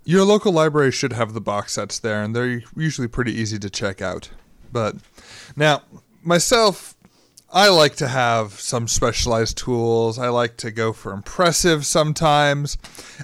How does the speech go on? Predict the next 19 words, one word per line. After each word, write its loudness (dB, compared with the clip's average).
And 2
something 0
that's -2
really, -2
that 0
I 6
find 0
fun -2
and -4
has -2
a -4
couple -4
more 2
weeks -4
left -2
on 0
it -6
is 4
Combat 4